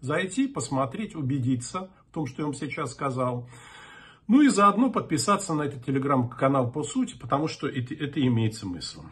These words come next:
Естественно, хотя я говорил об этом, я опове-, да, кстати, насчет вот судьбы Навального. Я сказал, возобладала точка зрения, что это неликвидный актив. Если его американцы не хотят брать, то от него надо избавиться.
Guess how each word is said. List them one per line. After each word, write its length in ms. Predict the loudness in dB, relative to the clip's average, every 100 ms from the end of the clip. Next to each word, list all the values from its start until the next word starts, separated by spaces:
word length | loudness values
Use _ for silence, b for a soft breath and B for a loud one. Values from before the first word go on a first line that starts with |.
| -12 -6
Естественно, 840 | -4 0 0 0 0 -4 -6 -8
хотя 340 | -8 -6 -4 -2
я 160 | 0
говорил 460 | 2 4 4 4 0
об 180 | -2 -6
этом, 260 | -8 -10
я 200 | -4 0
опове-, 360 | 0 0 0 2
да, 220 | 4 2
кстати, 480 | 0 -6 -4 -4 -4
насчет 500 | -4 -4 -4 -6 -6
вот 240 | -6 -6
судьбы 480 | -10 -10 -6 -2 -2
Навального. 560 | 0 2 2 0 -4 -6
Я 160 | -4
сказал, 400 | -4 -2 -2 -2
возобладала 600 | -4 -4 -2 0 2 2
точка 340 | 0 -6 -4 -6
зрения, 320 | -4 -6 -6
что 240 | -6 -6
это 140 | -6 -4
неликвидный 560 | -4 -4 -8 -8 -8
актив. 300 | -10 -12 -14 -16 B B B
Если 280 | -2 0 4
его 180 | 6 6
американцы 600 | 4 0 2 2 2 0
не 80 | -2
хотят 360 | -2 -4 -4
брать, 400 | 0 0 -2 -8 _ b b _
то 100 | 2
от 140 | 2 4
него 240 | 4 4
надо 240 | 4 4
избавиться. 720 | 0 -2 -4 -6 -10 -18 -20